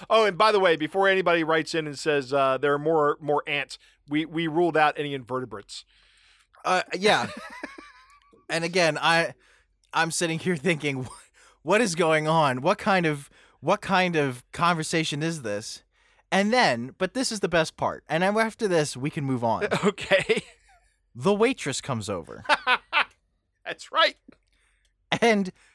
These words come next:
Speaker 2: she was, she, her mouth was open. She was about to say something like, "Are you guys finished with this? Would you like anything else? How's everything going?"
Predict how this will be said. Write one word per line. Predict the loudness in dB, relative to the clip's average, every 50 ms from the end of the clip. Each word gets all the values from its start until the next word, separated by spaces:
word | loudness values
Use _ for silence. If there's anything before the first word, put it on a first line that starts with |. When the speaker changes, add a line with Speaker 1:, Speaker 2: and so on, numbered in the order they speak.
| _
Speaker 2:
she | -8 -6 -2 0 2 2
was, | 4 2 2 0 -4 _ _ _ _ _ _ -10
she, | -8 -6 -2 0
her | 0 2
mouth | 4 6 6 6 6 4
was | 0 0 2 4
open. | 4 2 2 0 -4 -2
She | 0 0
was | 0 0 -2
about | 0 2 4 4 4 4 2
to | -2
say | 0 2 4 4 4
something | 4 2 0 2 0 2
like, | 4 4 4 4 2 0 -8 -20 -20 -20 -12 -8
"Are | -4
you | -4 -2
guys | 2 2 2 2 2
finished | 0 -2 -2 0 -2
with | -4 -4
this? | -4 -4 -4
Would | -6 -6 -6 -4
you |
like | -2 0 0 0 -2 -2
anything | -4 -4 -4 -6 -4 -2 0
else? | 0 0 0 -2
How's | -2 -2 -2 -2
everything | -4 -6 -6 -6 -6 -6 -2
going?" | 0 0 0 0 -2 -4